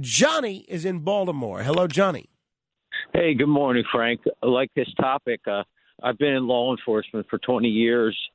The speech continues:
Speaker 2: and, uh, several years with the Sheriff's Department. And we kinda do what the other gentleman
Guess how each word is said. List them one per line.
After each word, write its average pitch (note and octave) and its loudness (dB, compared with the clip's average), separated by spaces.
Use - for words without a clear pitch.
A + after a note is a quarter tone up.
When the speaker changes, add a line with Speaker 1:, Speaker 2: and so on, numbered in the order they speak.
Speaker 2:
and, G#2 0
uh, F#2+ 2
several A#2 2
years G#2+ 0
with G#2+ -4
the - -14
Sheriff's A2+ -2
Department. F2+ -2
And A2 0
we D#3+ 2
kinda F3+ -2
do C#3+ 2
what C#3 0
the C3 0
other C3+ 2
gentleman A2 -2